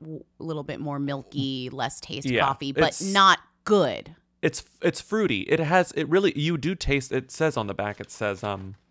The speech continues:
Speaker 2: "A full-bodied blend of fine East African and Indonesian coffees with a smooth citrus-like finish." It is true. It's very smooth. It's kind of fruity at the, at the end of it. It's
Speaker 1: Uh-huh,
Speaker 2: nice.
Speaker 1: uh-huh.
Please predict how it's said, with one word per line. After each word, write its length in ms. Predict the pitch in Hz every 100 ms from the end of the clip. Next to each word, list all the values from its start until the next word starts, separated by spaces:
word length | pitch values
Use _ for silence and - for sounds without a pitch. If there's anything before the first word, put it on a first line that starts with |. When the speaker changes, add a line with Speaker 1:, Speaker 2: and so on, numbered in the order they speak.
| _ _ _ - -
Speaker 2:
"A 60 | 120
full-bodied 540 | - 170 165 139 135
blend 220 | 113 120 113
of 100 | 95
fine 440 | - 117 117 -
East 240 | 120 123 -
African 420 | 107 - 120 120
and 140 | 101 -
Indonesian 500 | 110 104 107 104 110
coffees 340 | 104 104 113
with 120 | -
a 20 | 101
smooth 320 | - 107 110
citrus-like 580 | - - 110 - 101 -
finish." 260 | 117 170 - - -
It 80 | 190
is 240 | - - _
true. 260 | - 135 98
It's 180 | - -
very 260 | 113 151
smooth. 420 | - 117 113 113 -
It's 200 | 107 -
kind 240 | - 113 127
of 40 |
fruity 380 | - 110 110 101
at 160 | 95
the, 240 | 98 95 -
at 140 | 101
the 140 | 104 92
end 120 | 90
of 80 | 92
it. 120 | 107
It's 160 | 220 202
Speaker 1:
Uh-huh, 60 |
Speaker 2:
nice. 360 | 123 98 87 -
Speaker 1:
uh-huh. 420 | 202 190 175 156